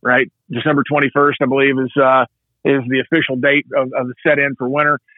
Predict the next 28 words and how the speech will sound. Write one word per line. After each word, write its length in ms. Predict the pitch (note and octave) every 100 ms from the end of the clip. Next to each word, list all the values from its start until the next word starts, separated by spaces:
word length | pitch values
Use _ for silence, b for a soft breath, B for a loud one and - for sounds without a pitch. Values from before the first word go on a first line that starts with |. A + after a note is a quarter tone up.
| b b _ -
On 180 | F3+
a, 80 | F3+ -
on 240 | F3 E3+
most 280 | F3 A3+ A#3 F3
years, 500 | F#3+ F#3+ C#3 B2+ B2 _ _ _ _
we 260 | - C3+ G#3
don't 240 | G#3+ F#3
get 200 | D3+ F#3 -
but, 300 | C#3+ D3 C#3+ D3+
uh, 360 | C#3 C3+ C3+ C3+ - _ _ _
a 100 | D#3+
week 300 | C#3+ E3 G#3 F3
or 120 | E3 -
two, 380 | E3+ E3 E3 E3
maybe 440 | D3 E3 G3+ F#3 F#3
a 60 |
little 260 | E3 E3+ D#3
more, 360 | D#3 D3+ C3 B2 _ _ _
before 340 | C#3+ - F3+ E3
most 260 | D#3+ E3+ -
of 80 | D3
our 120 | C#3+
streams 380 | - D#3+ D#3 C#3
completely 560 | - B2+ - E3 E3 C#3 -
freeze 240 | C3+ B2
up. 140 | G#2 E2+ _ _ _ _ _ _ -
Uh, 400 | B2+ B2+ B2+ C3
and 220 | D#3+ D#3+